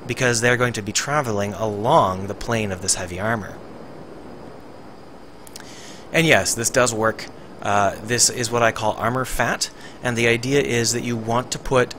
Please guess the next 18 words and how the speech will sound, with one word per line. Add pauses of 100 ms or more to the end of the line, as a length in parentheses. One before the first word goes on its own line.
(120)
one
layer
of
heavy
armor (520)
in
such
a
position
that
it
counts
as
ten
layers
of
heavy
armor,